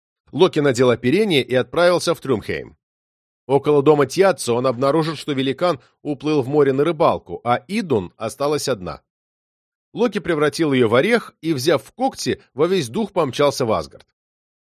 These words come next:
Спустя некоторое время Тьяццо вернулся с рыбалки. Обнаружив, что Идун пропал, он сразу догадался, что произошло.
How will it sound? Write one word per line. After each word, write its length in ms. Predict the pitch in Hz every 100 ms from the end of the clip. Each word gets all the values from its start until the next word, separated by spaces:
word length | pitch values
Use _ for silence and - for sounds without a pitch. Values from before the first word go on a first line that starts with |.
| _ _
Спустя 380 | _ 123 123 147
некоторое 380 | 143 139 131 131
время 280 | 170 180 123
Тьяццо 400 | 143 147 - 147
вернулся 420 | 135 127 117 117
с 60 | 131
рыбалки. 500 | 127 101 76 - _ _ _ _ _ -
Обнаружив, 520 | 113 185 240 220 202
что 140 | -
Идун 380 | 165 180 160 131
пропал, 480 | 127 120 - 220 226
он 100 | 196
сразу 320 | 160 190 170
догадался, 540 | 175 160 156 156 165
что 220 | 143 - 107
произошло. 640 | 107 92 85 - 55 -